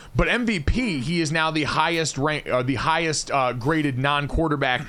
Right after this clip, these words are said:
in that as well. He's seventh in M V P odds at plus sixteen hundred.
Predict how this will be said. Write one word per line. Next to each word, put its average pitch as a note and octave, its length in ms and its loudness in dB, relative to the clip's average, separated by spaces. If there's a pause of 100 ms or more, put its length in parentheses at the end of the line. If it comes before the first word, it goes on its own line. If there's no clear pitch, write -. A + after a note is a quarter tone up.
(220)
in C#3+ 160 0
that D#3 180 2
as C#3 140 -2
well. D3+ 260 2
He's C3 240 -2
seventh F3+ 540 -2
in D#3 100 -2
M D#3 220 -2
V C3+ 160 -2
P G3 260 -2
odds G#2+ 480 0 (300)
at C#3+ 180 2
plus - 400 0
sixteen - 680 -2
hundred. C#3 600 0